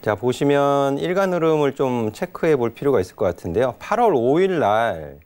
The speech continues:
이 장대, 뭐, 급락이죠. 뭐, 장대 음봉이라고 표현하기는 좀 그렇지만은, 어, 마이너스, 종가 기준으로는 마이너스 이점오륙 프로 마감을 했습니다. 팔월 오 일 천구백사십육 점 구팔. 네.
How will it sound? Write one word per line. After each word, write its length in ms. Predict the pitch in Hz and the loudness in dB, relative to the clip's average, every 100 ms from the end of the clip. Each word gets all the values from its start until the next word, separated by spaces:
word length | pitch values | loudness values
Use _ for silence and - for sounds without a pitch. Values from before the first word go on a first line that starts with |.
| _ _ - _ _ 107 | _ _ -20 _ _ -12
이 120 | 95 | -10
장대, 680 | - 127 139 156 156 143 123 | -4 -4 -2 0 2 2 0
뭐, 140 | 85 | -4
급락이죠. 640 | - 165 226 220 98 131 107 | -2 0 2 0 -2 -4 -4
뭐, 120 | 87 | -8
장대 320 | 101 98 98 | -12 -6 -4
음봉이라고 540 | 95 101 117 107 104 | -4 -2 0 0 -2
표현하기는 520 | - 123 113 92 98 107 | -4 -4 -2 -2 -4 -6
좀 140 | 151 | -6
그렇지만은, 640 | 98 82 - 90 117 113 - - - - - - | -4 -6 -4 -2 -2 -2 -8 -20 -20 -20 -20 -6
어, 160 | 90 | -2
마이너스, 720 | 90 95 120 139 143 - 110 101 | 0 0 -2 -4 -6 -6 -8 -4
종가 340 | 135 139 185 | -4 0 -2
기준으로는 1120 | 170 160 156 147 135 139 139 135 104 80 78 82 | -2 -2 0 2 2 2 2 2 0 -4 -10 -4
마이너스 420 | 87 123 139 - | -2 0 -2 -6
이점오륙 640 | 139 151 110 101 160 196 | -4 -2 0 0 2 0
프로 260 | - 143 98 | 0 0 2
마감을 400 | 87 92 101 120 | 0 -2 -4 -4
했습니다. 320 | - 117 87 | -4 -6 -6
팔월 320 | - 143 135 | -6 -2 0
오 220 | 90 90 | 2 2
일 360 | 85 87 143 214 - - - - | 2 2 0 -2 -14 -20 -20 -12
천구백사십육 1300 | - 143 123 101 - 92 95 - 110 98 85 85 - | -4 -2 0 -2 -4 -4 -4 -4 -6 -6 -6 -10 -12
점 240 | - 143 143 | -4 -4 -4
구팔. 640 | - - - 98 71 67 - _ _ _ - | -12 -18 -8 -6 -6 -10 -20 _ _ _ -12
네. 180 | 80 | -10